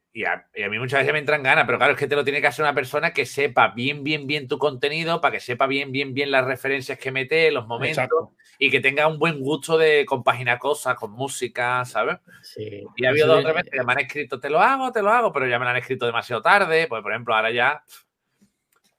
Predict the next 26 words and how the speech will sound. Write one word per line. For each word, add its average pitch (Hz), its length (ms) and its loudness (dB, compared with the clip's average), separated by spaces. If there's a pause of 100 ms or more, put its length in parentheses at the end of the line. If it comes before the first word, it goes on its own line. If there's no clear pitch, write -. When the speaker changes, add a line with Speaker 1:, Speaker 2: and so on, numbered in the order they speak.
Speaker 2:
No, 202 200 6
pero 196 120 8
es 190 60 4
que 214 120 6
ahora 196 320 8
tendríamos, 180 640 4 (400)
ahora 196 300 4
yo 196 140 6
lo 220 120 6
pienso 208 240 0
a 170 40 0
veces, 151 380 -6
yo, 208 360 0
yo 170 220 -2
le 190 60 0
he - 20 2
dado 196 120 2
vuelta 165 240 -2
al 139 60 -6
coco 175 180 -6
de 147 60 -2
hacer 151 180 -8
un 147 60 -10
rewind 143 240 -6
del 131 100 -10
salseo, 151 380 -10